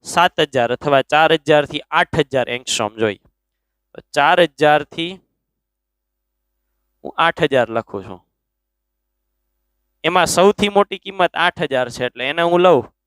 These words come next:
તો આઠ ગુણ્યા દસની માઇનસ સાત ઘાત મીટર થઈ. હવે આના મુજબ ઈ કિંમત શું થાય?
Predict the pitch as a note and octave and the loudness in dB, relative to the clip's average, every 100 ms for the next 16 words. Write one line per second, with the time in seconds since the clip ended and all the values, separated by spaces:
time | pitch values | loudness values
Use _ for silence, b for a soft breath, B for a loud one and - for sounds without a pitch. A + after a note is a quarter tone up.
0 | _ _ - - D3+ E3 - - C#3+ C#3+ | _ _ -12 -2 -2 -2 -6 -8 -8 -4
1 | D3 D#3+ D#3+ _ _ _ _ _ _ _ | -4 -6 -10 _ _ _ _ _ _ _
2 | _ - B2+ - C3+ B2 A#2 A#2 A#2+ G#2+ | _ -6 -4 -4 -10 -8 -6 -6 -8 -8
3 | - A2 - - G2 _ F#2 - - _ | -2 -2 -2 -12 -18 _ -20 -20 -20 _
4 | - _ _ _ _ _ _ _ _ _ | -20 _ _ _ _ _ _ _ _ _
5 | _ _ _ _ - B2+ D3+ C3+ F3 A3 | _ _ _ _ -6 -4 -2 -2 0 2
6 | G#3 G#3 G#3+ G#3 - G3+ G#3+ G#3+ G3+ - | 2 4 2 0 -6 -8 -4 -4 -2 -2
7 | A#3+ D#3+ A2+ | -2 -2 -8